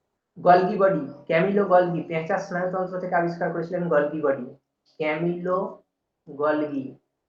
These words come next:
ইনি পেঁচার যে স্নায়ুতন্ত্র ছিল সেখান থেকে গলগি বডি আবিষ্কার করেন। এটা পরীক্ষা অনেকবার এসছে, ক্যামিলো গলগি। ঠিক আছে, মাইটোকন্ড্রিয়া নামকরণ করেছিলেন সি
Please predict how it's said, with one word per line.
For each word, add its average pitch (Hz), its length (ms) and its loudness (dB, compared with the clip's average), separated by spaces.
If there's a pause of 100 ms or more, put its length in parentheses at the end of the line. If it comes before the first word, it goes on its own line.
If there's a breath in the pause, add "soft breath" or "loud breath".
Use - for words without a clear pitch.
(100)
ইনি 170 240 -2 (260)
পেঁচার 160 500 -2
যে 190 100 -8
স্নায়ুতন্ত্র 170 680 -4
ছিল 165 200 -6
সেখান 165 340 -4
থেকে 180 200 -6
গলগি 156 400 2
বডি 160 220 0
আবিষ্কার 143 340 -4
করেন। 127 240 -4 (340)
এটা 170 240 2
পরীক্ষা 165 380 -2
অনেকবার 160 320 0
এসছে, - 340 -4
ক্যামিলো 170 420 0
গলগি। 131 340 2 (120)
ঠিক 185 100 -10
আছে, 185 180 -2 (420)
মাইটোকন্ড্রিয়া 185 680 2
নামকরণ 175 460 -2
করেছিলেন 196 400 -2
সি - 360 -6